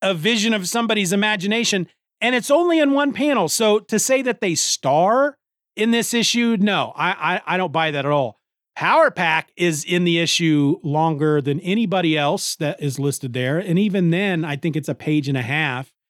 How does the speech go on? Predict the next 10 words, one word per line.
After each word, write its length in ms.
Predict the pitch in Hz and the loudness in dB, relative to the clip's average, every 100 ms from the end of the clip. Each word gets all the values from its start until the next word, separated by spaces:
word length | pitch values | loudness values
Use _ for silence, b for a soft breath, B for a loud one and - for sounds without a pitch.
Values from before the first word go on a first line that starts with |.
| _ 131 | _ -2
Beta 240 | 208 254 | 0 2
Ray 160 | 233 220 | 2 0
Bill 240 | 220 240 | 2 0
gets 260 | 196 190 - _ | 0 -4 -8 _
two 200 | 254 262 | 2 2
panels. 640 | - 233 240 160 - - - _ | 2 0 0 0 -6 -16 -20 _
Both 240 | 131 247 320 | -2 0 2
of 80 | |
those 260 | 277 220 190 | 2 0 -2
panels 500 | 202 196 196 208 196 | -2 0 0 -2 -2